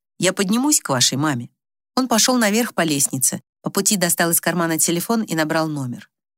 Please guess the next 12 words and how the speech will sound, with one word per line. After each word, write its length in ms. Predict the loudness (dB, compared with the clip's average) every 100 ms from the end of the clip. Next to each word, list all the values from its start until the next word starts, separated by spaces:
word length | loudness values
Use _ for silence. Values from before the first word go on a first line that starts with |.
| _
Николай 460 | -6 -4 -2 0 -2
по-прежнему 580 | -4 -4 -2 -2 -2 -4
не 140 | -4
отвечал. 580 | -6 -6 -2 -2 -4 -12 _ _ _
Он 180 | -2 0
вздохнул 520 | 0 0 -2 -2 -2
и 140 | 0 0
снова 400 | 2 2 0 -2
убрал 360 | -4 -4 -2
телефон 460 | -2 -2 -4 -4 -6
в 80 | -6
карман. 480 | -8 -6 -6 -8